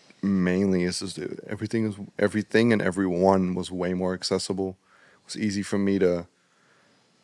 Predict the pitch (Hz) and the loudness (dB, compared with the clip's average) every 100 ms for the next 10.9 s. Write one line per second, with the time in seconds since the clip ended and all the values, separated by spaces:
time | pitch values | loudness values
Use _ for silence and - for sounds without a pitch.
0 | _ _ _ _ _ - 95 - - - | _ _ _ _ _ -6 -4 -2 -4 0
1 | 101 95 95 101 98 95 92 - - 98 | 2 4 4 6 6 6 4 2 -2 -2
2 | 92 - 110 - 98 107 104 95 95 98 | 0 0 0 0 6 8 10 8 2 -4
3 | _ _ _ _ _ _ _ _ 98 92 | _ _ _ _ _ _ _ _ -6 0
4 | 95 85 98 - 101 85 85 _ _ _ | 0 0 -2 6 6 6 -4 _ _ _
5 | - _ _ - - _ _ - 110 98 | -20 _ _ -12 -12 _ _ 2 4 4
6 | 92 110 104 95 90 90 104 101 90 - | 6 8 8 4 0 4 6 6 4 -2
7 | - - - - 98 98 107 107 95 101 | -20 -20 -20 -4 2 4 6 4 4 0
8 | 98 98 85 90 95 92 - - - _ | 2 2 2 2 2 0 -4 -8 -12 _
9 | _ - _ _ 113 104 95 87 85 90 | _ -20 _ _ 0 2 4 2 4 4
10 | 92 - - 95 90 - 95 90 | 2 -2 0 0 0 0 0 0